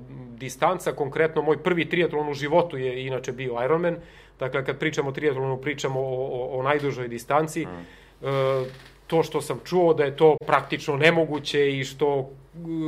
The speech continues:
Speaker 1: kada sam prvi put čuo o toj distanci, pitao sam se za koliko dana to treba da se napravi, da li se jedan dan pliva, drugi dan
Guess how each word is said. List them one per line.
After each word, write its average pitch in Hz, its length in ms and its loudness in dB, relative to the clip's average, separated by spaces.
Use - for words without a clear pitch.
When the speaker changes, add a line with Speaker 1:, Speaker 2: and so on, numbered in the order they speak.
Speaker 1:
kada 143 240 0
sam 135 200 -4
prvi 170 280 2
put 165 200 -4
čuo 165 160 2
o 143 40 2
toj 160 160 0
distanci, 160 520 -2
pitao 151 280 -4
sam 147 140 -4
se 139 100 -8
za 135 160 -4
koliko 156 300 0
dana 143 280 4
to 127 140 -8
treba 123 240 -4
da 117 80 -6
se 117 180 -8
napravi, 143 400 0
da 139 120 2
li 139 120 0
se 139 180 -2
jedan 143 240 0
dan 135 220 2
pliva, 160 240 4
drugi 143 240 -2
dan 147 200 4